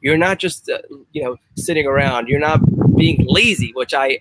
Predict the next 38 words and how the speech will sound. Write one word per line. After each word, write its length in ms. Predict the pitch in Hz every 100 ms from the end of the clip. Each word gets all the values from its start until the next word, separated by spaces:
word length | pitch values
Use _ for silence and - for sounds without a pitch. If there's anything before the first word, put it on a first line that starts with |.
| 120
which 280 | 135 139 151
is 160 | 131
a 60 | -
big 260 | - 160
<laughs> 20 | -
pet 180 | 151
peeve 240 | - 190 151
of 120 | 127
mine. 340 | 151 143 123 120
Like, 180 | 120 - - - _ -
if 140 | 117
we're 140 | 165 165
working, 360 | 170 190 131
we're 140 | 120 131
working, 400 | 131 151 123 113
we're 200 | 120 127
hustling, 400 | 143 143 127 113
right? 220 | 120 127 - _
We're 240 | 135 139
doing 440 | 135 117 113 147 151
things 200 | 139 -
to 60 | 127
make 160 | 127
our 80 | 120
guests 280 | 127 113 -
happy. 340 | 123 120 107
We're 160 | 117 139
doing 300 | 151 151 147
things 220 | 139 127
to 100 | -
make 200 | 123 127
sure 160 | - 131
that 180 | 123 120
the 200 | 123 123
environment 480 | - 127 127 123 123
that 100 | -
they're 180 | 123 120
around, 360 | 120 117 110